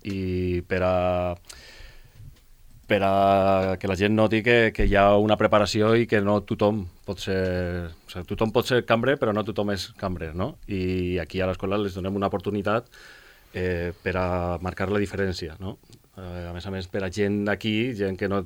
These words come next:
té problemes de, de vivenda i, i fer un, una borsa de, de treballadors,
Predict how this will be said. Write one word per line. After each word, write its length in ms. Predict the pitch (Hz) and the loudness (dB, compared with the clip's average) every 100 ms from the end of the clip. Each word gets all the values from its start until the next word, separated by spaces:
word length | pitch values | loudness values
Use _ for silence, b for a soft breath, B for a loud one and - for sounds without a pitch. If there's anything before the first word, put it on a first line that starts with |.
| - | -4
té 140 | 95 92 | -4 -2
problemes 500 | 104 98 98 95 95 | 0 2 2 0 0
de, 400 | 98 98 95 92 | 0 2 0 0
de 100 | 98 | 0
vivenda 560 | 95 110 117 110 131 143 | 2 2 2 2 2 0
i, 800 | 104 98 98 95 95 92 87 85 B B B B B B - | -2 -2 0 0 0 0 -2 -4 B B B B B B -12
i 140 | 98 92 90 90 87 85 | -8 -4 -2 -2 -4 -6
fer 240 | 95 90 | -4 -4
un, 480 | 95 98 95 95 95 104 | -2 -4 -4 -4 -4 -4
una 160 | 101 | 0
borsa 340 | 92 95 - 107 | 0 0 0 2
de, 520 | 107 101 95 90 82 | 4 4 2 -2 -4
de 120 | 98 | -6
treballadors, 600 | 90 95 92 95 104 - | -2 0 2 2 0 -4